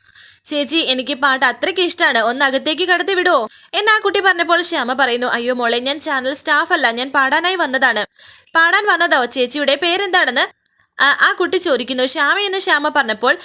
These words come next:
ആ, ആ കുട്ടി പറയുന്നു, "കഴിഞ്ഞ റൗണ്ടിൽ മൗലിയിൽ മയിൽപീലി എന്ന പാട്ട് പാടിയത് ചേച്ചിയാണോ?" "മോൾ എങ്ങനെയാണ് കേട്ടതെന്ന്?" ശ്യാമ പറഞ്ഞപ്പോൾ ആ കുട്ടി പറയുന്നു, "ഞാനും അവിടെ ഉണ്ടായിരുന്നു. ആ പാട്ട് എനിക്ക് ശരിക്കും ഇഷ്ടപ്പെട്ടു. ആ പാട്ട് പാടിയ ശ്-, ചേച്ചിയുടെ പേര് ശ്യാമ എന്ന് പറയുന്നത് കേട്ടു, ഇപ്പോഴാ കാണാൻ സാധിച്ചത്."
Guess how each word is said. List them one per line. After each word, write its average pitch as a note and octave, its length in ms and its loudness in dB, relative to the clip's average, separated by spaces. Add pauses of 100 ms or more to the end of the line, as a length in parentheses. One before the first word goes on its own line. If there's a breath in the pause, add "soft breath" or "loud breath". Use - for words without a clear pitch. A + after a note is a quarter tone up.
(180 loud breath)
ആ, C4 40 2
ആ D4 200 4
കുട്ടി F#4 280 -2
പറയുന്നു, B3 300 0
"കഴിഞ്ഞ A#3+ 340 -2
റൗണ്ടിൽ B3 340 -2
മൗലിയിൽ D#4+ 460 0
മയിൽപീലി D4+ 500 0
എന്ന D#4 200 0
പാട്ട് D4 300 0
പാടിയത് D#4 400 -2
ചേച്ചിയാണോ?" E4 680 0 (340 loud breath)
"മോൾ G#4 200 2
എങ്ങനെയാണ് G4 380 0
കേട്ടതെന്ന്?" D4 440 -2
ശ്യാമ B3+ 300 2
പറഞ്ഞപ്പോൾ B3+ 440 0
ആ A#3 60 2
കുട്ടി B3+ 320 -6
പറയുന്നു, A3+ 300 0
"ഞാനും G#3+ 360 -4
അവിടെ F#4 180 0
ഉണ്ടായിരുന്നു. B3 460 0 (260 loud breath)
ആ G4 80 4
പാട്ട് B3 340 0
എനിക്ക് A#3+ 340 -2
ശരിക്കും B3+ 480 -2
ഇഷ്ടപ്പെട്ടു. F#4+ 540 2 (280 loud breath)
ആ G4 80 4
പാട്ട് D4+ 360 2
പാടിയ B3 360 2
ശ്-, - 200 0
ചേച്ചിയുടെ B3 420 0
പേര് D4 240 2
ശ്യാമ D#4 400 0
എന്ന് E4 280 -2
പറയുന്നത് A#3+ 440 -2
കേട്ടു, G#3+ 200 -2
ഇപ്പോഴാ C4+ 360 2
കാണാൻ E4 360 0
സാധിച്ചത്." G#3+ 540 -2